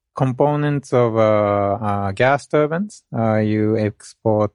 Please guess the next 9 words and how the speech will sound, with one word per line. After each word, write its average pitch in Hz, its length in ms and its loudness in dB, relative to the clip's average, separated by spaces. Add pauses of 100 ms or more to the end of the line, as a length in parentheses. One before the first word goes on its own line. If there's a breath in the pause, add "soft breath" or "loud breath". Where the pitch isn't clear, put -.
uh, 98 380 -2
grapefruits. 123 760 -4
We 110 80 0
are 104 80 0
the 104 80 -2
largest 104 480 -2
importer 98 400 -2
of 87 120 -8
grapefruits. 143 720 -4